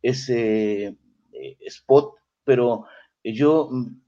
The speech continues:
pienso que no tiene, aun cuando no fuera trucado y fuera verdad, eh, no me parece que,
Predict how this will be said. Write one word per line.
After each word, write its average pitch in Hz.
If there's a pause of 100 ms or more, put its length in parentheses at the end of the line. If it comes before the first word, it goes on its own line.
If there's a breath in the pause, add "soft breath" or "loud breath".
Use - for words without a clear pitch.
pienso 147
que 135
no 127
tiene, 139
aun 127
cuando 117
no 131
fuera 139
trucado 113
y 95
fuera 127
verdad, 120 (480 soft breath)
eh, 117
no 120
me 147
parece 135
que, 143